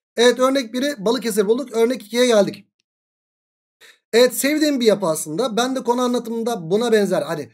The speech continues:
şu mantığa benzer bir şey kullandım. Konu anlatımında da benim dürbünlü soru vardı ya da ışık kaynağı da vardı yanlış hatırlamıyorsam.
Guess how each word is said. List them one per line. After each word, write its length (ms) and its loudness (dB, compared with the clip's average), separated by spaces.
şu 320 -6
mantığa 500 2
benzer 400 0
bir 60 -10
şey 200 -6
kullandım. 600 -4
Konu 200 0
anlatımında 540 -2
da 100 0
benim 280 -2
dürbünlü 440 -2
soru 220 2
vardı 260 0
ya 140 0
da 40 0
ışık 240 -6
kaynağı 320 2
da 80 0
vardı 200 -2
yanlış 220 -8
hatırlamıyorsam. 640 -10